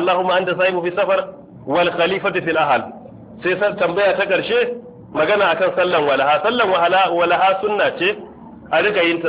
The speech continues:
Sallah biyu ne, akwai salatul ishraq, akwai salatul duha. Salatul ishraq shine mutum bayan yayi asu isha kare tashi a wurin sai gari ya waye rana ta fito. Manzo Allah ya ce wanda ya wannan ana ba shi ladan hajji.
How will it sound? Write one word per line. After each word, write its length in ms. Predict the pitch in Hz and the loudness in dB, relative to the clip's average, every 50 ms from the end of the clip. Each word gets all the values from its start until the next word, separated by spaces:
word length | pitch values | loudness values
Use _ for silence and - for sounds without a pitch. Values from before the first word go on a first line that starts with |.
| - - | -2 0
Sallah 280 | 220 233 226 208 185 | 0 0 2 0 0
biyu 120 | 185 190 190 | 0 0 0
ne, 80 | 190 | 0
akwai 220 | 175 160 190 190 - | 0 0 0 -2 0
salatul 320 | 190 185 196 196 196 185 160 | 0 0 0 0 -2 -4 -8
ishraq, 400 | 165 - - 185 190 196 196 170 | -8 -6 -2 0 0 0 0 0
akwai 220 | 156 151 180 175 | 0 -2 -2 -2
salatul 380 | 175 170 160 165 160 160 143 123 | -2 0 0 0 -2 -2 -6 -4
duha. 380 | 123 120 127 127 - - - - - - - - - - - | -4 -2 0 0 0 -2 -4 -16 -20 -20 -20 -20 -14 -4 -2
Salatul 320 | 175 208 254 254 254 202 | 2 2 2 0 0 -2
ishraq 320 | 190 160 190 202 208 - - | -2 0 2 2 2 2 0
shine 160 | 196 190 190 | -2 -2 0
mutum 300 | 170 160 165 185 180 175 | 0 0 -2 -2 -2 0
bayan 260 | 170 175 175 175 180 | 2 2 2 2 2
yayi 240 | 180 180 185 196 185 170 143 165 | 2 2 0 0 -2 -6 -2 -2
asu 240 | 165 165 165 180 170 | -2 -2 -2 -6 -4
isha 640 | 170 170 165 165 202 190 180 180 180 180 180 - - - - - - - | -4 -4 -4 0 2 2 2 2 2 -2 -8 -12 -16 -16 -20 -18 -8 -2
kare 220 | 190 226 226 202 | 0 2 2 2
tashi 240 | 180 196 196 190 202 | 2 0 0 2 2
a 60 | 175 170 | 0 0
wurin 220 | 180 185 185 - | 2 0 -2 -2
sai 140 | 185 190 190 | 0 -2 0
gari 220 | 180 175 165 170 | 0 0 0 2
ya 120 | 175 165 170 | 2 2 2
waye 160 | 180 180 165 | 4 2 2
rana 240 | 151 147 147 151 143 | 2 2 2 2 2
ta 140 | 151 151 147 | 2 0 0
fito. 220 | 143 147 147 165 160 | 0 -2 -2 0 0
Manzo 160 | 156 160 180 | 0 2 0
Allah 220 | 190 196 185 175 180 | 0 2 2 0 0
ya 80 | 175 175 | 0 0
ce 60 | 175 | -2
wanda 260 | 165 180 196 190 170 | 0 0 -2 -2 -2
ya 80 | 185 185 | 0 0
wannan 340 | 185 165 170 202 214 196 - - - - - - - - | 0 0 0 0 0 -2 -2 -6 -12 -18 -20 -18 -8 -2
ana 260 | 180 196 208 196 180 | -2 0 2 2 2
ba 160 | 165 175 180 175 | 2 2 0 0
shi 60 | 175 165 | 0 0
ladan 300 | 156 156 156 165 160 156 | 0 0 0 0 0 0
hajji. 200 | 180 180 165 | -2 -2 -2